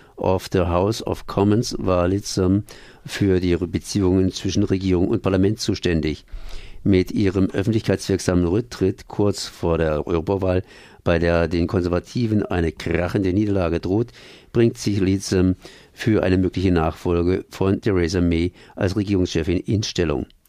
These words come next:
Leadsom hatte bereits vorher erklärt, dass sie sich um das Amt ihrer Chefin bewerben würde. In ihrem Rücktrittsschreiben kritisierte Leadsom Murrays letzten Vorstoß für eine Brexit-Abstimmung im Parlament. Murray hatte darin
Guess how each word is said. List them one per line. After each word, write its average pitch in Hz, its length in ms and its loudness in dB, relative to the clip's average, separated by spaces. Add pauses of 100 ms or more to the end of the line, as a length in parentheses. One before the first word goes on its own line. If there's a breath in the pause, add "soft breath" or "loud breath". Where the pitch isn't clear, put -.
(380 loud breath)
Leadsom 123 400 2
hatte 131 200 2
bereits 90 500 0
vorher 90 260 0
erklärt, 90 480 -2 (320 loud breath)
dass 98 140 2
sie 104 100 2
sich 113 300 -2
um 117 160 0
das 104 360 -2
Amt 90 360 0
ihrer 95 320 -2
Chefin 87 460 -2
bewerben 95 480 0
würde. 78 300 0 (640 loud breath)
In 107 120 2
ihrem 104 240 2
Rücktrittsschreiben 104 960 -2
kritisierte 98 840 -2 (280 loud breath)
Leadsom 98 500 0
Murrays 90 460 0
letzten 95 460 -4
Vorstoß 101 640 -2 (260 loud breath)
für 107 300 2
eine 85 300 2
Brexit-Abstimmung - 880 -4
im 107 100 0
Parlament. 92 500 0 (580 loud breath)
Murray 104 300 4
hatte 92 340 0
darin 85 540 0